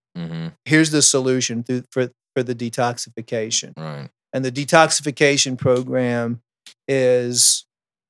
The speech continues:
Speaker 2: uh, a combination of ivermectin, chlorine dioxide, you know, different, different types of things that can clean and repair and detoxify your,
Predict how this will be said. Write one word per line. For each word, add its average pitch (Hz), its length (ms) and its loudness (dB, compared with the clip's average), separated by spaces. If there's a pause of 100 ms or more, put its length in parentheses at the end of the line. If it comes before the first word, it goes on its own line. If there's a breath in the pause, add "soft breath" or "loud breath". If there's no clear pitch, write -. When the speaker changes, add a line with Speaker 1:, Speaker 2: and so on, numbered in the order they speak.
Speaker 2:
uh, 127 280 -2
a 131 60 -2
combination 131 840 2
of 117 160 0
ivermectin, 123 1200 -2 (120)
chlorine 131 320 2
dioxide, 120 1200 -2 (100)
you 131 120 -6
know, 120 280 -4 (100)
different, 131 400 0 (420)
different 135 260 0
types 127 240 2
of 120 80 -10
things 123 240 -2
that 120 140 -6
can 120 160 -8
clean 123 420 -2
and 117 140 -4
repair 123 580 2 (120)
and 117 180 -4
detoxify 127 1000 2
your, 117 280 -4